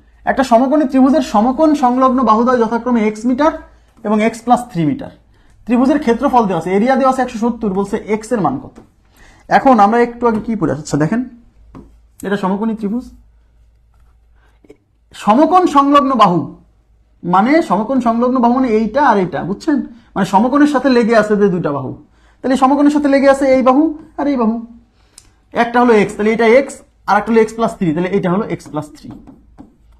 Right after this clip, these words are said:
বলছে এর ক্ষেত্রফল দেওয়া আছে একশো সত্তর। এখন এই সমকোণী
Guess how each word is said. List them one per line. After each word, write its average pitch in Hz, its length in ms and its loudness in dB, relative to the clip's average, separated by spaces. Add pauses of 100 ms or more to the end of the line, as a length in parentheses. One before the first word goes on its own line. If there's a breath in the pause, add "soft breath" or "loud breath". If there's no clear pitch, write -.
বলছে 175 180 -4 (160)
এর 165 100 0 (440)
ক্ষেত্রফল 185 420 -2
দেওয়া 165 120 -2
আছে 160 100 -6
একশো 156 200 -10
সত্তর। 147 260 -14 (440 soft breath)
এখন 247 180 4
এই 262 140 6
সমকোণী 285 360 4